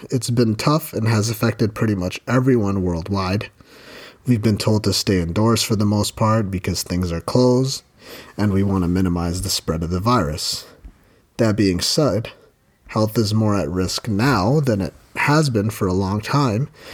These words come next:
because of the changes that the pandemic has brought to our daily lives.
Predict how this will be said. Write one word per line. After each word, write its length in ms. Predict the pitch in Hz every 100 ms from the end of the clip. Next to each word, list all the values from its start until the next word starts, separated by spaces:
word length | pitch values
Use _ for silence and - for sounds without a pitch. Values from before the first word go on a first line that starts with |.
| - -
because 300 | 139 147 151
of 120 | 147
the 80 | 135
changes 520 | 127 139 127 107 101
that 140 | 101 92
the 100 | 92
pandemic 640 | - 113 95 92 90 -
has 140 | 90
brought 300 | 92 90 87
to 140 | - -
our 140 | 95
daily 320 | 80 82 85
lives. 540 | 90 113 90 - -